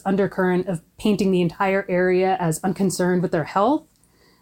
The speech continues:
which, again, Rose's story shows she was deeply <laughs> concerned about her health. Um, and so just kind of seeing the mismatch between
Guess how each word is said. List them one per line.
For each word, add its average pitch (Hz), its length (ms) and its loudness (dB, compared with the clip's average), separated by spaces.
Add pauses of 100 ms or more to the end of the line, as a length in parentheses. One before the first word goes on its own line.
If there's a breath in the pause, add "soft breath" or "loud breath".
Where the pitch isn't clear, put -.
(160 soft breath)
which, - 400 2
again, 202 340 2
Rose's 214 320 4
story 190 320 2
shows 185 340 2
she 330 120 4
was 254 200 0
deeply - 420 0
<laughs> - 80 -2
concerned 254 380 6
about 220 260 2
her 214 160 2
health. 185 420 0 (480 loud breath)
Um, 196 640 0 (1300)
and 240 200 6
so 247 160 6
just 247 200 0
kind 240 220 2
of 202 260 0 (360)
seeing 247 380 4
the 214 60 4
mismatch 208 560 0
between 185 800 0